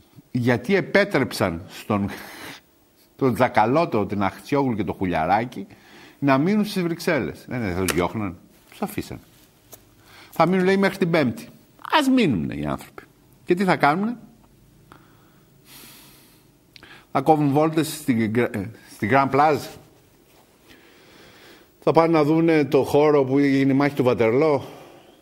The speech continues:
Γιατί, ξέρετε, κοντά στις Βρυξέλλες, είχε γίνει, είναι πολύ κοντά στις Βρυξέλλες, είναι το Βατερλό. Εκεί που έγινε το Βατερλό του Μεγάλου Ναπολέοντος. Εκεί που ιτήθη κατά κράτος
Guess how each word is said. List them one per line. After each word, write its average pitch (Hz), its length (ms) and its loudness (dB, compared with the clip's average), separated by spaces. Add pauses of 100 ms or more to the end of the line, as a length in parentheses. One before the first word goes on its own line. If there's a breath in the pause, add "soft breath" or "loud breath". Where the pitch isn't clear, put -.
(120)
Γιατί, 101 240 -2
ξέρετε, 123 280 0
κοντά 127 240 2
στις 131 100 -2
Βρυξέλλες, 117 640 0
είχε 151 200 -2
γίνει, 160 280 -2
είναι 180 140 -4
πολύ 156 200 0
κοντά 87 240 0
στις 82 160 -6
Βρυξέλλες, 151 540 -4 (400 loud breath)
είναι 214 120 0
το 208 80 4
Βατερλό. 175 680 0 (220)
Εκεί 156 260 -2
που 160 100 -2
έγινε 160 580 0 (200 loud breath)
το 160 100 0
Βατερλό 147 520 4
του 135 540 -2 (320)
Μεγάλου 139 380 2
Ναπολέοντος. 120 840 0 (340)
Εκεί 117 240 -6
που 131 140 0
ιτήθη 139 540 -2 (280 loud breath)
κατά 113 240 0
κράτος 143 600 -2